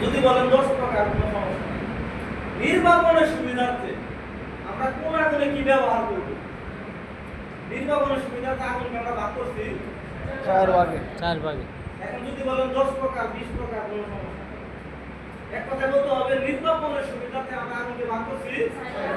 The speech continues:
Speaker 1: চার ভাগে। তাহলে এক নাম্বার দেখি, এ শ্রেণীর আগুন, কঠিন পদার্থ আগুন।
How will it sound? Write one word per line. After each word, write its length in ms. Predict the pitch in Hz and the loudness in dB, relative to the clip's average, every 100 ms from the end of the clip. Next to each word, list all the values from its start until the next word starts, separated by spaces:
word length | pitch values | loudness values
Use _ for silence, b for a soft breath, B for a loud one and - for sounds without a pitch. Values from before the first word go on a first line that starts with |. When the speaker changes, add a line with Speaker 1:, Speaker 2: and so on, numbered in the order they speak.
| - 180 - - | -2 -2 -2 -2
Speaker 1:
চার 140 | 240 | -2
ভাগে। 240 | 202 185 185 | -2 -4 -4
তাহলে 160 | 190 220 | 0 0
এক 240 | 262 262 262 | 0 -2 -4
নাম্বার 220 | 240 233 | -4 0
দেখি, 460 | 226 220 233 233 - - - - - - - - - - - - | 0 0 -4 -6 -8 -10 -12 -14 -14 -14 -14 -14 -14 -14 -12 -2
এ 260 | 226 269 269 | 2 2 2
শ্রেণীর 300 | 262 247 247 | 0 -2 0
আগুন, 140 | 220 | -2
কঠিন 320 | 202 269 269 254 | -4 -4 -4 -4
পদার্থ 320 | 254 254 - | -4 -2 -2
আগুন। 280 | 233 226 185 | -2 -4 -6